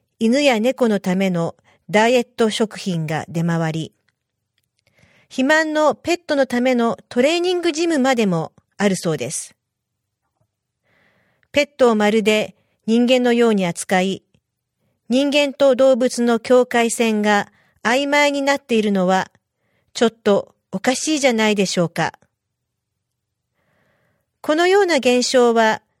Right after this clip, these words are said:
人の生活が豊かになり、ペットにもお金をかける経済的な余裕のある人が増えた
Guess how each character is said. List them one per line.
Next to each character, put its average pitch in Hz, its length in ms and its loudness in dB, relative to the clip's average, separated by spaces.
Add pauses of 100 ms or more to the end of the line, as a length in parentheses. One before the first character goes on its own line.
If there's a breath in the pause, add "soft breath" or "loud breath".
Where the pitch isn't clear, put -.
(280)
人 - 260 0
の 262 120 4
生 247 240 2
活 240 320 -4
が 220 200 2
豊 254 240 -2 (100)
か 180 40 -2
に 170 100 -2
な 180 160 -2
り、 160 180 -8 (1040)
ペ 277 100 2
ッ 277 100 -2
ト 262 120 2
に 226 120 2
も 202 140 2
お 185 60 -2
金 247 260 2
を 240 80 2
か 233 160 -4
け 277 160 0
る 202 260 -2 (360)
経 285 240 0
済 302 240 0
的 285 260 -4
な 269 120 4
余 233 280 2
裕 320 160 -2
の 320 100 0
あ 330 80 0
る 285 80 -2
人 214 200 -2
が 190 100 0
増 220 140 -6
え 226 100 2
た 175 280 -4